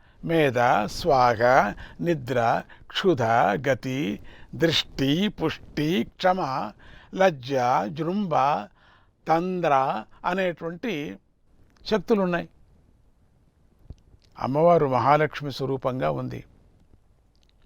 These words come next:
హరి ఆ శక్తిని చూసి ఆశ్చర్యపోయాడు. అంతలోనే ఇలా మళ్ళీ విచారించాడు, "ఈ ఆకు ఏమిటి? ఈ ఆకు మీద నేను పడుకోవటం ఏమిటి?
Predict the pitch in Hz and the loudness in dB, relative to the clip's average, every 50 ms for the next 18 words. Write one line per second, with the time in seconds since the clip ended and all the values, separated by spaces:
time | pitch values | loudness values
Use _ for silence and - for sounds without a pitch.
0 | _ _ _ _ _ _ _ - - 170 190 214 196 139 120 - - 147 156 151 | _ _ _ _ _ _ _ 0 4 4 6 6 4 2 0 2 6 6 6 6
1 | 120 - 135 120 - - 160 151 139 127 143 185 202 160 147 - - - - - | 4 0 -4 -6 -4 -6 -4 -4 -4 -4 -4 -4 -4 -4 -6 -10 -12 -16 -20 -20
2 | - _ _ _ - 110 110 - - - 175 180 180 160 - 127 117 107 98 95 | -20 _ _ _ -6 -6 -6 -4 -2 -4 -2 -2 -2 -4 -4 -4 -4 -4 -4 -6
3 | 95 - - _ _ _ _ _ _ _ _ _ _ _ _ _ _ _ _ _ | -8 -14 -20 _ _ _ _ _ _ _ _ _ _ _ _ _ _ _ _ _
4 | _ _ _ _ _ _ - 110 113 117 143 151 160 165 175 175 165 143 135 131 | _ _ _ _ _ _ -14 -12 -4 -2 0 2 2 0 0 0 0 0 0 0
5 | 131 120 117 117 127 135 160 180 170 147 127 117 - 123 117 107 104 101 95 - | 0 0 0 0 0 0 0 0 -2 -2 -4 -4 -2 -2 -2 -2 -2 -6 -10 -10
6 | - - - - - _ _ _ _ _ _ _ _ _ _ _ _ _ _ _ | -12 -14 -14 -16 -20 _ _ _ _ _ _ _ _ _ _ _ _ _ _ _
7 | _ _ _ _ _ _ - 156 151 135 117 117 139 165 - - 160 151 143 135 | _ _ _ _ _ _ -8 -6 -4 0 2 2 2 2 2 -2 -2 -2 -2 -4
8 | 120 131 123 123 120 _ _ _ _ _ _ _ _ _ _ _ _ _ _ _ | -8 -8 -10 -10 -12 _ _ _ _ _ _ _ _ _ _ _ _ _ _ _
9 | _ _ _ _ _ _ _ _ _ _ _ _ _ - 131 131 139 139 160 180 | _ _ _ _ _ _ _ _ _ _ _ _ _ -8 -4 2 6 6 6 6
10 | - 196 170 175 160 147 151 143 135 135 127 123 - 123 123 131 127 175 170 170 | 4 -2 -2 -2 0 0 0 -2 -2 -4 -4 -2 0 0 0 0 2 0 0 0
11 | - 160 151 143 143 139 123 135 127 - | 2 0 -2 -2 -2 -4 -6 -8 -10 -12